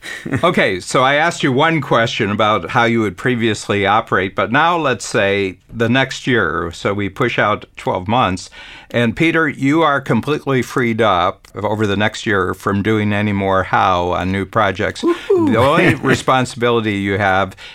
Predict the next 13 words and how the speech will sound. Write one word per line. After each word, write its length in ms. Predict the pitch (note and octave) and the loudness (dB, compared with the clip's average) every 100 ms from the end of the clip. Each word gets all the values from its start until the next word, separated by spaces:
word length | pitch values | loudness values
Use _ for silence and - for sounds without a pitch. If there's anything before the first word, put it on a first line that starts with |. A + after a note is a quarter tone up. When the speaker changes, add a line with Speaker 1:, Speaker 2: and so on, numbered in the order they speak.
| - | -6
Speaker 2:
is 280 | A#2 G2+ - | -4 -2 0
that 320 | A2 G#2 - | 0 0 0
you 220 | B2 B2+ | 0 2
have 380 | B2 A2+ A2+ - | 2 2 0 -2
to 200 | A#2+ G#2+ | -2 -2
give 300 | G2 A2+ G#2+ | 0 -2 0
the 120 | G#2+ | -2
what 380 | G2+ A2+ A#2+ - | 0 2 2 0
and 220 | A2+ G#2+ G#2 | -4 -2 2
why 480 | G2+ G2 G2 G2 - | 2 2 2 -2 -2
and 180 | G2+ F#2+ | -2 -2
the 60 | |
measurements 760 | G2 G#2+ A2+ A2+ F2+ F2+ F2 | 0 0 0 -2 -2 -4 -6